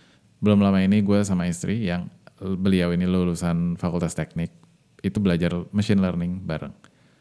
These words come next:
Waktu itu kita menelusuri dasar algoritma K-nearest neighbors,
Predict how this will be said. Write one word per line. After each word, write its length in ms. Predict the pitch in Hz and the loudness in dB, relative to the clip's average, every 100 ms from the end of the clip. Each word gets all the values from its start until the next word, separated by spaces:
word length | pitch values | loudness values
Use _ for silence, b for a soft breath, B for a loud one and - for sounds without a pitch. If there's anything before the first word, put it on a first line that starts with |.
| b b b b - | b b b b -10
Waktu 240 | 98 107 | -2 0
itu 80 | 110 | 2
kita 240 | 110 110 110 | 2 2 2
menelusuri 800 | 95 95 95 92 98 101 101 - - | 4 2 0 2 4 2 0 -4 -4
dasar 480 | 104 92 92 92 92 - _ _ _ _ 98 | -2 0 0 0 -2 -8 _ _ _ _ -2
algoritma 640 | 92 87 85 85 90 90 | 0 0 -2 -2 -4 -4
K-nearest 580 | - 87 87 87 90 - | -4 -4 -4 -4 -6 -6
neighbors, 720 | 85 85 82 110 135 - | -6 -4 -6 -4 -6 -10